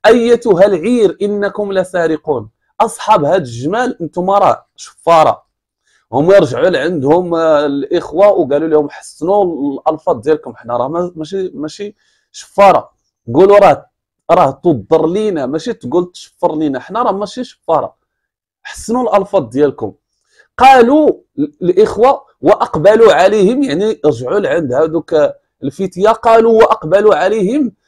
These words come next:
"ماذا تفقدون؟" يعني قولوا، "راه تضر لينا، ماشي تقولوا تشفر لينا، حنا راه ما تنشفروش."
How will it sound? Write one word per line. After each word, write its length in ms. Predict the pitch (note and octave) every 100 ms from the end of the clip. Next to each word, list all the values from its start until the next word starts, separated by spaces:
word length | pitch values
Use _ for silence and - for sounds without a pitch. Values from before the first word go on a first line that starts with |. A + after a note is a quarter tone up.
| _ C#3
"ماذا 680 | F3 A3 A3+ F3 F#3+ G#3+
تفقدون؟" 1000 | G3+ G#3 G3 _ - G3+ E3+ G#3+ D3+ G#2+ -
يعني 220 | A#2+ E3
قولوا، 420 | F#3+ D3 A3 C4+ - _ _ -
"راه 260 | D#3+ D#3+ -
تضر 420 | F#3+ B2 A2+ F#3 G#3+
لينا، 220 | G#3+ E3
ماشي 260 | F3 G#3+
تقولوا 340 | - C#3 F#3 G3
تشفر 460 | - - - F#3
لينا، 200 | F#3 F3
حنا 220 | D3+ F3 G3
راه 80 |
ما 140 | F3 F#3
تنشفروش." 840 | G#3 G3 - - F#3 B2+ -